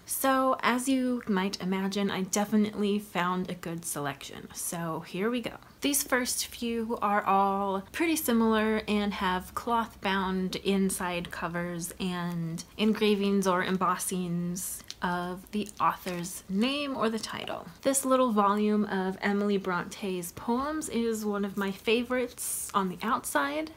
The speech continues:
and on the inside it's a lovely blue color with some gold embossing,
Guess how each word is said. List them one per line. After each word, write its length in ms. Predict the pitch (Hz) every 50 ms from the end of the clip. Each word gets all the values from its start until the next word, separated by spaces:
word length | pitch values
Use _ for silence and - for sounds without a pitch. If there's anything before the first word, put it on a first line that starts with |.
| - -
and 580 | - 254 247 240 247 247 247 240 240 240 240 - - -
on 160 | 233 233 233 220
the 160 | 220 214 214
inside 720 | - 277 294 302 285 - - 294 277 285 277 277 269 269 -
it's 180 | - 220 -
a 60 | 247
lovely 640 | 233 233 226 240 240 240 233 233 247 240 240 233 233
blue 380 | 220 208 214 196 202 202 202 196
color 520 | - - 214 202 190 196 202 202 196 - -
with 480 | 190 185 185 185 190 - - - - - - - - - - - -
some 360 | - - 233 214 208 202 196
gold 580 | 226 214 220 220 220 220 220 214 214 208 214 -
embossing, 1120 | 214 202 190 190 180 185 190 - - 214 202 196 190 190 185 190 190 185 185 190 196 190